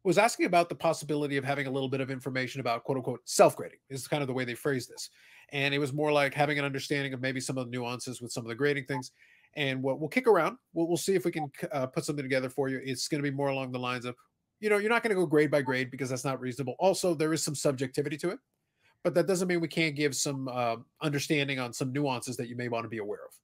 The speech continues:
Like I mentioned earlier, chromium cards, they tend to, the surface is prone for scratching. Uh, the importance of centering. There are little things that you can still know. As a consumer, you don't need to understand down to the last fine detail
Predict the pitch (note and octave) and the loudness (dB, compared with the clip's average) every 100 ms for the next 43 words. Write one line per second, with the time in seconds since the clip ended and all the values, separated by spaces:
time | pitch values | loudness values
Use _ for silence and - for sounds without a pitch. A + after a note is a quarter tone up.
0 | _ - C#3+ C#3+ D3+ C#3 C#3 A2+ G2 _ | _ 0 2 4 2 2 0 0 -4 _
1 | E3+ E3+ D#3 C3+ B2 G#2+ - C3+ B2+ C#3 | 6 8 6 2 -6 -8 -4 -4 0 -2
2 | B2+ A#2+ - _ _ C#3 - F#3 - - | 0 -4 -6 _ _ -2 8 8 8 -6
3 | - _ - C3 - - D#3 C#3+ B2 - | -8 _ -8 -8 -2 2 2 2 -6 2
4 | C3 A2 - _ _ _ _ - B2 A#2+ | 2 2 -12 _ _ _ _ 0 2 2
5 | C3 B2+ D#3+ D#3 C#3 B2+ - C#3 G#2+ - | -2 -2 0 0 -4 -2 2 2 0 -4
6 | B2 E3+ F3+ G#3+ G#3+ G3 F#3 F3 D3 C#3 | 0 2 4 6 4 2 0 0 -4 -4
7 | C#3+ C#3 - C3+ C3 - _ _ _ _ | -6 -6 -4 -2 -4 -6 _ _ _ _
8 | - C3+ C#3+ C#3 B3 A3 C#3+ D#3+ _ _ | -2 0 0 -2 0 0 -2 -4 _ _
9 | D#3+ G3+ G3 G3 - E3 E3 D#3 - D#3 | 2 4 4 -2 -4 -2 -2 -4 0 0
10 | C#3 C#3 C3 A#2+ B2 A#2+ - C#3+ C#3 B2+ | 2 0 0 0 2 2 2 2 2 -2
11 | C3 C#3+ C3+ | -4 -2 -2